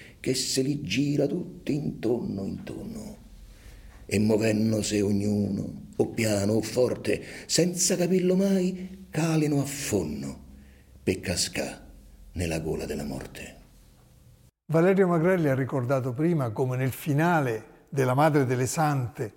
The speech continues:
Speaker 2: si faccia riferimento alla sepoltura, e cioè l'organo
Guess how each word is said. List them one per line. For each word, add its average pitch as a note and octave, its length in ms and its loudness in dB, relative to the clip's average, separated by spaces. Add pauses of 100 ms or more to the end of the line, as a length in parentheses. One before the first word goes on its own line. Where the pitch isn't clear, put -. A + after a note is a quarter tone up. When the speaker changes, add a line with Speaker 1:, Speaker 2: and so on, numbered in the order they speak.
(300)
Speaker 2:
si - 220 -2
faccia E3+ 420 2
riferimento C#3 1160 2 (260)
alla C3 220 -4
sepoltura, C3+ 960 0
e A#2 100 -4
cioè C#3 260 0
l'organo B2+ 760 2